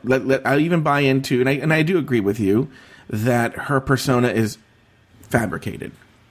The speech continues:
Okay? The, and we're talking about the persona that we saw,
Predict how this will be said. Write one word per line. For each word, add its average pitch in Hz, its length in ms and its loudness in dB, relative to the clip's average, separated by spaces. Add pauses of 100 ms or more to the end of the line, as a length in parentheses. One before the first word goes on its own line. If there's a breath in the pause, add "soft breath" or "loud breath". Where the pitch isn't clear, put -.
(280)
Okay? 107 400 -2 (140)
The, 117 160 0
and 120 120 2
we're 127 60 4
talking 139 160 2
about 127 80 2
the 117 40 -6
persona 127 280 -2
that 113 100 2
we 107 100 0
saw, - 340 -6